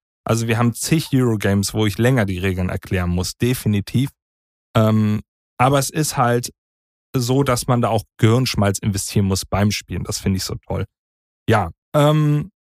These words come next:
wagt euch da gerne mal ein bisschen ran. Ich würde auch sagen, wenn da jemand am Tisch sitzt, der es schon mal gespielt hat,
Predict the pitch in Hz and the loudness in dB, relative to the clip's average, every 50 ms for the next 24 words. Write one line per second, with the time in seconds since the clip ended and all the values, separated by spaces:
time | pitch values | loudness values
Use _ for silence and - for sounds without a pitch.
0 | _ _ - 127 113 135 170 220 - - - 165 175 180 - - 160 143 - 147 | _ _ -4 0 2 2 2 0 -2 -2 -2 0 0 0 0 -2 -2 0 2 2
1 | 156 170 165 156 143 139 143 139 147 147 - - 123 113 110 120 175 233 247 - | 2 2 2 2 2 2 2 0 -2 -2 -2 0 0 0 2 0 0 0 0 -2
2 | - 143 135 127 - 120 139 - - 135 127 127 131 127 120 127 131 131 127 123 | 0 -2 0 0 0 -2 -2 0 0 0 0 2 0 0 0 0 2 2 2 2
3 | 123 127 127 127 123 120 - - 120 113 - - 151 160 - - 139 120 - - | 2 2 2 2 0 0 0 0 -2 -2 0 0 -2 -2 0 -2 -2 -2 -2 -2
4 | - 110 104 101 - - 120 110 107 101 - 101 - - - 143 151 147 - 139 | 0 0 0 0 0 0 2 2 0 0 -2 -6 -8 -2 0 0 0 2 0 -2
5 | 131 - | -2 -2